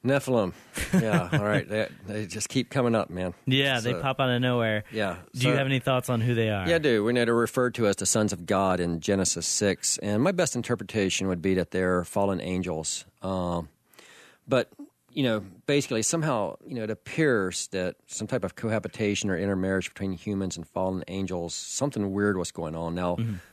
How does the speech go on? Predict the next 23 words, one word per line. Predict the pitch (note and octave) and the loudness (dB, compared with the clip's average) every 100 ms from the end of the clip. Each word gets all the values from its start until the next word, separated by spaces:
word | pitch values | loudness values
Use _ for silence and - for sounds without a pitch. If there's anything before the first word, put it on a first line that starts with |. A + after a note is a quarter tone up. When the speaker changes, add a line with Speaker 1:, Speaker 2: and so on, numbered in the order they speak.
| - | -4
Speaker 1:
that | A#2 | -2
shouldn't | - - D3 A#2 | -2 -2 0 0
be | G#2+ G2 | -2 -4
possible | - G#2 G2+ - E2+ | -2 0 0 -2 -6
because, | F2+ - F2+ E2+ | -6 -2 -2 -2
you | F#2+ | -4
know, | |
we're | F#2 | -4
talking | F#2+ F#2+ | -4 -4
about | C#2+ | -4
spiritual | - G2 F#2 | -2 -2 -2
beings | E2+ F2+ F#2 F2+ E2+ | -4 -4 -2 -2 -4
with | - F#2+ | -6 -6
Speaker 2:
Right. | F#2 | -4
Speaker 1:
beings | F#2 F2 E2+ | -4 -4 -6
that | |
have, | E2+ F2 D#2+ | -6 -6 -6
uh, | E2 D#2 D2+ _ _ _ - - _ | -4 -4 -6 _ _ _ -20 -20 _
body | F2 G2 G2 F#2 D#2 | -4 0 2 0 -2
and | F2+ E2+ | -4 -2
soul. | - G#2+ G2 F2+ | -2 2 2 2
But | E2+ G#2 A2 | 0 2 2
Speaker 2:
Right. | F#2 | 0